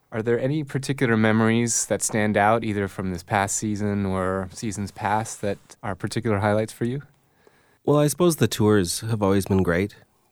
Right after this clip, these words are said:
Speaker 2: playing in some of the fantastic halls of the world,
Speaker 1: Mm-hmm.
Speaker 2: be it Carnegie Hall or, or the Musikverein, Concertgebouw.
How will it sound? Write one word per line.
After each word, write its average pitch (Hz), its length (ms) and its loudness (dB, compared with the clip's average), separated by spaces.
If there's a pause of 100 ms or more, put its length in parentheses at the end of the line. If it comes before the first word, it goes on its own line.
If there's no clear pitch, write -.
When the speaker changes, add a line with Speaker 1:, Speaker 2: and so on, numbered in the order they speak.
Speaker 2:
playing 104 260 2
in 92 140 0
some 101 200 0
of 95 80 -2
the 95 240 -2 (540)
fantastic 95 640 0
halls 95 320 0
of 92 60 -8
the 95 100 0
world, 98 400 0 (340)
Speaker 1:
Mm-hmm. 107 320 -2 (100)
Speaker 2:
be 98 100 0
it 90 80 -4
Carnegie 95 360 0
Hall 95 400 0
or, 90 340 -4 (440)
or 98 60 -8
the 95 80 -2
Musikverein, 95 760 2 (760)
Concertgebouw. 98 720 -2